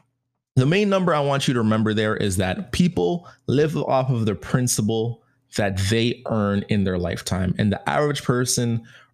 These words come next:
earns around one point five million dollars in their lifetime.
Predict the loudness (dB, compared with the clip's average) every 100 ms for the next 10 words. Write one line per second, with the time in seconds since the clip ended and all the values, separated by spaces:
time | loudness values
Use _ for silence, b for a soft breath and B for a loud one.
0 | -4 0 0 2 0 0 0 0 2 0
1 | 0 0 -2 -2 -2 0 2 2 2 2
2 | 0 0 -2 -2 -2 -2 -2 -2 -2 0
3 | -2 -6 -6 -6 -4 -4